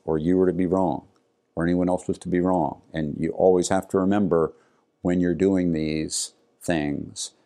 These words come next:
that you always have to be contemplating that you may be wrong, and you will be some of the time.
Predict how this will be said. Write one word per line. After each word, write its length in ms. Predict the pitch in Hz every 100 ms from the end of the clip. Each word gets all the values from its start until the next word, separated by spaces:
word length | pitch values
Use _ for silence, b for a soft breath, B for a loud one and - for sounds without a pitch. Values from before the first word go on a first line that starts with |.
| _
that 160 | 80 -
you 80 | 80
always 420 | 82 85 85 82
have 180 | 87 -
to 80 | 78
be 120 | 82
contemplating 680 | - 85 80 73 82 73 73
that 200 | 73 -
you 80 | 82
may 200 | 80 80
be 160 | 78
wrong, 340 | 78 85 80 71
and 80 |
you 80 | 73
will 200 | 71 82
be 140 | - 76
some 220 | - 78
of 80 | 71
the 80 |
time. 320 | - 90 78